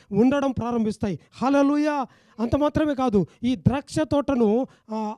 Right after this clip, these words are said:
అందులో చేరి బొరియలు వేసుకొని నివాసం ఉండడమే కాకుండా, ద్రాక్ష తోటను పాడు చేయడము, ద్రాక్ష తోటకు పట్టిన పిందెలను కొరికివేయడము,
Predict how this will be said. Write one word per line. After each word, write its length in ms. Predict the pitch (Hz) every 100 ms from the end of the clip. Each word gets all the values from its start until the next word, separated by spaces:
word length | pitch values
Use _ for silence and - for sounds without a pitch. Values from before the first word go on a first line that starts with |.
| -
అందులో 240 | 247 262 247
చేరి 420 | - 294 311 240
బొరియలు 400 | 151 240 302 277
వేసుకొని 460 | 277 - 302 277 - -
నివాసం 380 | 214 277 277 285
ఉండడమే 340 | 285 285 277
కాకుండా, 480 | 285 247 196 180 190 - - -
ద్రాక్ష 320 | 247 262 294
తోటను 400 | 285 277 285 262
పాడు 360 | - 247 277
చేయడము, 560 | 294 240 220 196 202 247 - -
ద్రాక్ష 280 | 208 285 -
తోటకు 360 | 302 285 277 277
పట్టిన 380 | 269 254 269 240 - -
పిందెలను 420 | 285 302 285 277
కొరికివేయడము, 800 | 277 254 311 320 254 214 202 240